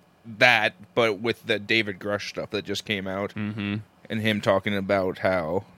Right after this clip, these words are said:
Speaker 1: basically we've had craft since the forties, like, since World War Two.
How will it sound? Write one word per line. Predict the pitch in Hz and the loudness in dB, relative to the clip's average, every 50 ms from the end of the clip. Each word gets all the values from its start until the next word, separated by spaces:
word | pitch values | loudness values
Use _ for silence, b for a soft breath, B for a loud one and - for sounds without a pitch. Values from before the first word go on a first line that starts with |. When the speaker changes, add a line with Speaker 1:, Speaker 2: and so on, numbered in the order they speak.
| _ _ - - | _ _ -12 2
Speaker 1:
basically | - 120 110 - - 107 110 104 | 4 4 4 4 0 -2 -2 -2
we've | 101 107 110 104 | 0 -2 0 2
had | 113 104 87 - | 2 0 0 -2
craft | - 110 104 101 95 98 - - | -4 -4 -2 -2 -2 -4 -6 -10
since | - - 101 87 98 - - - - _ _ _ _ _ _ _ _ | -12 -12 -12 -12 -12 -14 -16 -16 -18 _ _ _ _ _ _ _ _
the | - | -14
forties, | - - 87 73 87 82 78 101 - b b b b _ | -12 -10 -10 -10 -10 -12 -12 -14 -14 b b b b _
like, | 101 104 95 | -8 -8 -8
since | - 104 98 - | -8 -10 -10 -10
World | 95 95 90 92 | -10 -8 -6 -4
War | 98 92 90 | -4 -4 -2
Two. | - 107 95 87 104 | 0 0 0 0 0